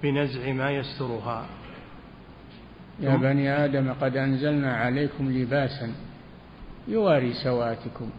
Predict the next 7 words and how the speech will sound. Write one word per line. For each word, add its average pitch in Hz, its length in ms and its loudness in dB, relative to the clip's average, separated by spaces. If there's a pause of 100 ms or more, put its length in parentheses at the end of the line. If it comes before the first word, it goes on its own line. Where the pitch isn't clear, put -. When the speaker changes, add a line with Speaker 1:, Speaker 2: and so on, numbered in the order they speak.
(120)
Speaker 2:
وهو 175 220 0
اللباس 143 480 2
المعروف 120 500 0 (1500)
الذي 127 280 2
يلبس 123 520 2 (1160)
ويستر 139 540 0
العورة 120 380 0